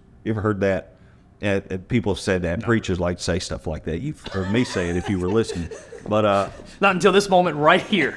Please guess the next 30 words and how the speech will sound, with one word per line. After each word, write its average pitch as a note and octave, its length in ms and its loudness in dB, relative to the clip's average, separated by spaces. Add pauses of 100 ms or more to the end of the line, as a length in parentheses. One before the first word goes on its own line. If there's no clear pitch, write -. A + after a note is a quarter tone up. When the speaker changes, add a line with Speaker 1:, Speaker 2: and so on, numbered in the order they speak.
Speaker 2:
<laughs> - 240 4
Speaker 1:
what D#3 160 -2
they C#3+ 100 4
mean, A#2+ 320 2
new B2 160 4
levels, A2+ 440 2
new A2 180 2
devils, F#2 520 0
that G2 120 0
as G2+ 180 -2
you G#2 80 -2
go B2 220 4
to A#2 80 2
new G#2+ 260 2
levels G#2 580 0
in F#2+ 180 -2
your F#2 100 0
growth F#2+ 560 -2
and F#2+ 100 -2
new G2 140 2
levels G2 300 0
in F#2 120 -6
faith, F#2+ 520 -2
you F#2 100 -4
fight F#2 400 -4
new F2+ 360 -2 (500)
spirits F#2 600 0
and F#2 120 -2
new F#2 120 -2
de-, F#2 220 -2